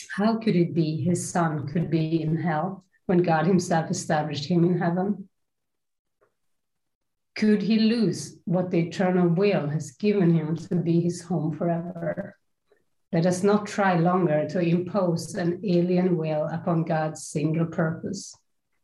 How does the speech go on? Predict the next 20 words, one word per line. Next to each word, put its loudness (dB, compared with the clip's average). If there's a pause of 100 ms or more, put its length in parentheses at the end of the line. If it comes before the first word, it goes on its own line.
(420)
He 4
is 0
here 0
because -2
he 2
wills 0
to -4
be, 0 (880)
and 4
what 0
he 0
wills 2
is -4
present 0
now, 0 (120)
beyond 2
the 0
reach 0
of -6
time. -4